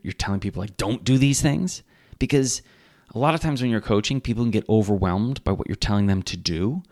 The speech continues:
It's just a lot of stuff. Like, "Oh, geez, like, I got, I gotta, I gotta run, I gotta roll, I gotta stretch, I gotta drink water. Uh, you know, you want me to,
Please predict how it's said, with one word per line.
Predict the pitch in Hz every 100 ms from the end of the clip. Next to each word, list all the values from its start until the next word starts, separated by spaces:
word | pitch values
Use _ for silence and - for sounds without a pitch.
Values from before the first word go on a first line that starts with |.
| - -
It's | - 143
just | -
a | 156
lot | 147 131 131
of |
stuff. | - - 139 -
Like, | 98 139
"Oh, | 120 -
geez, | - 135 101 -
like, | 98 -
I | 113
got, | 104 - - - - -
I | 107
gotta, | 101 92 - -
I | 98
gotta | 90 85
run, | 139 123 120 113 - -
I | 95
gotta | 87 78
roll, | - 117 117 110 104 - -
I | 92
gotta | 87 -
stretch, | - - 165 113 - - - -
I |
gotta | 92 92
drink | 76 -
water. | 113 107 104 104 98 - -
Uh, | 65
you | 65 98
know, | 82
you | 92
want | 107 95
me | 98
to, | 85